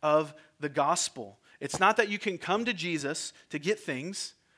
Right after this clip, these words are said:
but that you and I, as broken, dead, sinful human beings, can come to Jesus and get life. We can't try and take Jesus and fit him into our own categories of who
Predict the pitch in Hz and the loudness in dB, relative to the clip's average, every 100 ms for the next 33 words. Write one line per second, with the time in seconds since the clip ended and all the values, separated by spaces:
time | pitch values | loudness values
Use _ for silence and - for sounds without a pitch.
0 | _ _ _ - 214 180 165 160 185 240 | _ _ _ 2 8 8 8 2 0 2
1 | 165 139 143 175 151 131 147 175 214 208 | 4 2 0 -2 -6 -2 0 0 0 -8
2 | 208 190 139 156 175 190 190 - - - | -8 -14 -2 0 0 -2 -6 -14 -14 -6
3 | - 185 190 202 - 208 202 - - - | -4 -2 -2 -4 -4 -4 -4 -8 -14 -6
4 | 190 190 175 170 139 147 - 147 135 175 | -4 -2 0 -2 -2 -6 -10 -10 -8 -6
5 | 175 170 135 165 156 139 - - - - | -6 -8 -8 -8 -6 -6 -6 -8 -20 -10
6 | 139 131 170 135 123 127 135 - - - | -10 -2 -4 -2 -6 -6 -6 -10 -18 -20
7 | _ _ _ _ _ _ _ _ _ _ | _ _ _ _ _ _ _ _ _ _
8 | 160 - 226 214 - - 202 170 147 160 | -10 -2 2 2 0 2 4 6 4 -2
9 | 151 143 - - - 190 196 160 180 180 | -6 -8 -14 -20 -4 0 0 0 -4 -2
10 | 170 - 151 - - 190 170 185 185 170 | -2 -2 -6 -10 0 0 2 -6 -4 -8
11 | - 170 151 165 165 - 165 165 165 151 | -4 -2 -2 -2 -6 -4 2 2 2 -2
12 | 143 143 143 - - - 151 - 170 175 | -2 -4 -6 -14 -20 -8 -8 -6 -2 2
13 | 175 170 | 2 -2